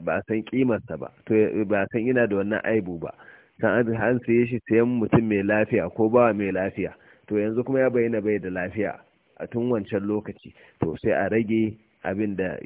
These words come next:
shi wanda ya saya, in ya ga dama sai a rage masa wannan. Wa yana habba an yughrama qadra ma asaba al-'abda min al-'ayb 'indahu, in ya ga dam-, in kuma ya so, to shi kuma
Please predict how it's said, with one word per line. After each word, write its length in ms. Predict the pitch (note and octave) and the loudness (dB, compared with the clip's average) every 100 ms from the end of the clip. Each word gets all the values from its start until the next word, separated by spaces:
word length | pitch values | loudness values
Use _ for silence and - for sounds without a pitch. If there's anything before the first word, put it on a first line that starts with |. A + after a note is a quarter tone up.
| - | -6
shi 160 | B2 C3 | 0 4
wanda 280 | A#2+ G#2 G#2+ | 4 4 0
ya 100 | C3+ | 0
saya, 280 | A2+ B2+ C3+ - | 2 2 0 -6
in 100 | A2+ | -6
ya 100 | A#2 | -2
ga 120 | A#2 | 2
dama 300 | B2 B2+ C3 | 2 2 0
sai 100 | C3 | 0
a 100 | G2 | 0
rage 240 | A2 G#2 G2 | 0 -2 -4
masa 220 | F#2 - | -6 -8
wannan. 260 | B1+ B1+ B1+ _ _ _ _ _ _ _ _ _ _ _ - - - | -14 -16 -20 _ _ _ _ _ _ _ _ _ _ _ -20 -20 -8
Wa 80 | - | 0
yana 260 | A#2 C#3+ C3+ | 2 4 2
habba 320 | D3+ D3+ D3+ - | 2 2 2 2
an 340 | C#3 C3+ C3+ | 0 0 2
yughrama 720 | D3+ D3 B2+ C3+ C#3+ C#3 G2 - _ _ | 2 0 2 2 4 2 -2 -8 _ _
qadra 420 | - C#3 D3+ C#3+ | -2 2 4 4
ma 240 | C3+ C#3+ G2 | 2 2 0
asaba 320 | A#2+ C#3+ C#3 | 0 0 2
al-'abda 380 | B2+ A#2+ C#3 C3+ | 2 2 2 2
min 140 | C3 C3+ | 2 2
al-'ayb 340 | B2 A#2+ B2+ | 2 4 2
'indahu, 540 | A#2+ A#2 B2 G#2 F2 C#2+ _ _ _ - | 2 0 0 -2 -6 -14 _ _ _ -2
in 240 | C3 D3 D3 | 2 2 4
ya 220 | D3+ D3+ | 4 4
ga 160 | C#3 C#3+ | 4 4
dam-, 360 | D3 D3+ C#3 | 6 4 2
in 140 | D3 D3+ | -4 -6
kuma 240 | D#3 D#3+ | 0 4
ya 220 | D#3 D3+ D3 | 4 4 2
so, 220 | D#3+ D3 - _ _ - | -2 -2 -4 _ _ -4
to 160 | G#2+ | -4
shi 200 | G2+ C3+ C#3 | -2 -2 -2
kuma 420 | C#3+ C#3 C#3 | 0 2 2